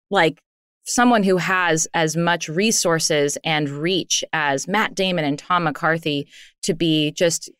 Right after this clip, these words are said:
Speaker 1: casually reiterating that same problematic mythology without consideration of the consequences to me is, I think, an issue that is not just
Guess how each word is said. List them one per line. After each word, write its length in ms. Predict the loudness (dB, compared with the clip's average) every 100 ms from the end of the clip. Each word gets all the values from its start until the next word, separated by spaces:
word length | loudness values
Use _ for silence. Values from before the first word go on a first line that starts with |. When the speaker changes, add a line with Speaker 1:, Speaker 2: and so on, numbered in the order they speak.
| _
Speaker 1:
casually 1120 | -4 -2 0 2 2 4 2 2 0 -2 -4 _ _ _ -6
reiterating 880 | -2 -2 2 2 6 6 4 2
that 180 | 0 -2
same 520 | -2 0 2 2 0 -2
problematic 800 | -2 0 0 0 0 -2 -4 -16 _
mythology 840 | -4 -4 0 2 4 2 0 -4 -2
without 560 | -4 -4 -2 0 0 -4 _
consideration 720 | -6 -2 0 0 0 0 -2
of 100 | -4
the 80 | -6
consequences 720 | -6 -6 -6 -6 -6 -6 -8
to 140 | -8 -6
me 500 | -2 0 0 -2 -6 -20 -20 _ _
is, 500 | 2 4 2 -2 -6 _ _ _ _
I 100 | -4
think, 360 | -2 -2 -2 -8 _
an 160 | -4 2
issue 400 | 2 4 4 2
that 240 | 2 2 2
is 160 | 0
not 260 | 0 0 0
just 380 | 0 0 -2